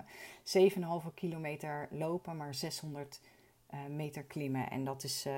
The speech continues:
dat is flink. Dus daar had ik best wel een beetje tegenop gezien. Maar, eh, goed, vroeg vertrokken. En dat betekende dus dat ik, eh, eh,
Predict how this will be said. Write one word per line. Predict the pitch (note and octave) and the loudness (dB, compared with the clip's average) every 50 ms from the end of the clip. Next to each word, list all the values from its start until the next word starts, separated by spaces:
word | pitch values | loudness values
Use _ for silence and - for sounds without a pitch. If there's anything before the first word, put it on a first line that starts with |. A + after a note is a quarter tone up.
| C#3 C3 | 0 0
dat | C#3 C#3 - | -2 -2 -2
is | D#3+ - | -4 -4
flink. | - - - E3+ D3 C#3 - - - | -6 -4 -4 -2 -2 -2 -4 -6 -6
Dus | - C#3+ - - | -8 -8 -4 -2
daar | E3 D#3 | -2 0
had | D3+ E3+ F3 - | 0 0 -2 -2
ik | F3 - - | -4 -4 2
best | - F#3 F#3 - | 2 2 2 2
wel | F#3 D#3+ D#3 | 2 2 4
een | D#3 | 4
beetje | D#3 E3+ F#3 F#3 - | 4 4 4 2 0
tegenop | - - D#3+ D#3 - E3+ F3+ F3+ - | -4 -4 -4 -4 -4 -4 -6 -6 -6
gezien. | - - - F#3 F3 F3 F3+ F3+ F3+ - - - - - - - - | -10 -2 0 2 2 2 2 0 -4 -8 -16 -18 -20 -20 -20 -20 -6
Maar, | - E3 D3+ D3+ D3 D3 C#3+ D3+ - - - | 0 4 6 6 6 6 4 0 -6 -10 -8
eh, | - D3 C#3 C#3 C#3 C#3 C#3+ D3+ - | -8 -6 -6 -6 -8 -8 -10 -10 -8
goed, | - - G3+ F3+ - - - - | 4 6 6 6 6 2 -6 -10
vroeg | - - - G#3+ A3+ - | -10 2 4 4 4 4
vertrokken. | - - G3+ - F#3+ F#3+ G3+ G3 - G#3 F#3 F#3 F#3 - | 2 -2 -2 0 2 2 2 4 4 2 4 4 4 2
En | - E3 E3 | 2 0 2
dat | D#3 D#3+ D#3 - | 0 0 0 0
betekende | F3 E3+ - F3 D#3+ D#3 - D#3+ D#3 D3+ D3+ | -6 -2 2 2 2 2 2 0 0 0 0
dus | D3+ D#3 D3+ - - - | 0 0 0 -2 -2 0
dat | D#3 D3 C#3+ - | 0 0 0 0
ik, | D3 C#3+ - - - | -4 -4 -6 -6 -2
eh, | D3+ C#3+ C#3 C#3 C#3 C#3 C3+ C#3 C#3+ C#3+ - - - - - - - - - - _ _ - - | 0 2 4 4 4 4 4 2 0 -4 -8 -14 -20 -20 -20 -20 -20 -20 -20 -20 _ _ -20 -14
eh, | - D3 | -12 -10